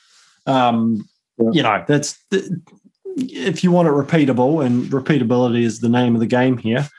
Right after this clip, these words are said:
Speaker 1: um, it's not a bad idea for you or get one of the lads for Christmas or something, a torque drive, because you might not use it as much as we use our torque drives, but it's still good to have.
Speaker 2: Yeah.
Speaker 1: Um,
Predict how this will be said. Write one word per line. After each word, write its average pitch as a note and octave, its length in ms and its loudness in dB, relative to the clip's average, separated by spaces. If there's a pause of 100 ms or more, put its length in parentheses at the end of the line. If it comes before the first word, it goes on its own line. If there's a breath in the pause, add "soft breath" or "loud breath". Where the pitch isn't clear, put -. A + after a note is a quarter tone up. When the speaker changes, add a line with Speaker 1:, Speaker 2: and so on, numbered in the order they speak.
(380 soft breath)
Speaker 1:
um, A2 580 0
it's B2 220 -4
not C3+ 200 2
a A#2+ 40 0
bad B2+ 320 2
idea A#2 560 0
for - 160 -6
you B2 420 2
or A#2+ 160 0
get B2 160 0
one B2 160 2
of A#2 60 0
the A#2 60 0
lads A#2+ 500 0
for - 160 -6
Christmas C3 480 -2
or A#2+ 80 -4
something, B2 380 -2
a A2 40 -2
torque B2 340 -4
drive, G2+ 360 0 (120)
because A2+ 220 -4
you B2 60 2
might C#3 200 2
not B2+ 220 0
use B2 240 2
it A2+ 120 -2
as A#2+ 200 -2
much A#2 300 -2
as G#2 80 -8
we A#2+ 180 0
use A#2 420 2
our A2+ 200 0
torque A2 240 -4
drives, C3+ 480 -2
but A2+ 140 -4
it's - 120 -10
still - 200 -4
good G#2 200 -2
to A2 60 -4
have. C#3+ 340 -2 (720 soft breath)
Speaker 2:
Yeah. A#2+ 200 4
Speaker 1:
Um, A#2+ 320 -2